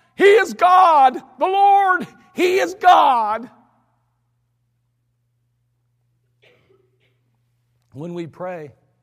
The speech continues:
we need to remember that the purpose of prayer is to glorify him. That doesn't always mean that it'll be comfortable or convenient for us in the end.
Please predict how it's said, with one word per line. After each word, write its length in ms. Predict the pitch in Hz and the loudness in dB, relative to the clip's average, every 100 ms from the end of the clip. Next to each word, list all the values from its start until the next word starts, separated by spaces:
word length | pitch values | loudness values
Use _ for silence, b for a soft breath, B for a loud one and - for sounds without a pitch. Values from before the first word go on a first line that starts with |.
| _ _ _ _ - | _ _ _ _ -18
we 140 | 175 | -16
need 160 | 202 160 | -14 -14
to 80 | 156 | -16
remember 480 | 151 156 185 151 | -16 -16 -16 -18
that 160 | 135 131 | -18 -20
the 160 | 143 123 _ _ _ | -20 -20 _ _ _
purpose 420 | - 202 185 170 | -16 -16 -16 -18
of 120 | 165 - | -18 -16
prayer 340 | 175 190 175 | -14 -12 -14
is 120 | 131 | -18
to 80 | - | -20
glorify 560 | 135 165 175 - 175 160 | -20 -18 -18 -20 -20 -20
him. 360 | 180 165 113 _ _ _ _ _ _ _ _ _ _ _ _ _ _ _ _ _ _ _ _ _ _ _ _ _ _ _ _ - | -20 -20 -20 _ _ _ _ _ _ _ _ _ _ _ _ _ _ _ _ _ _ _ _ _ _ _ _ _ _ _ _ -16
That 120 | 208 | -14
doesn't 240 | 226 208 | -12 -12
always 320 | 208 208 165 | -12 -12 -12
mean 300 | 170 214 233 | -14 -14 -14
that 140 | 190 185 | -14 -14
it'll 160 | 185 | -16
be 120 | 175 185 | -16 -16
comfortable 460 | 202 214 208 185 | -16 -16 -14 -14
or 100 | 196 | -14
convenient 600 | - 185 170 214 220 190 | -14 -16 -14 -14 -16 -18
for 120 | 190 | -14
us 200 | 185 - | -14 -14
in 80 | 165 | -18
the 160 | 143 131 | -16 -16
end. 260 | 127 117 | -18 -20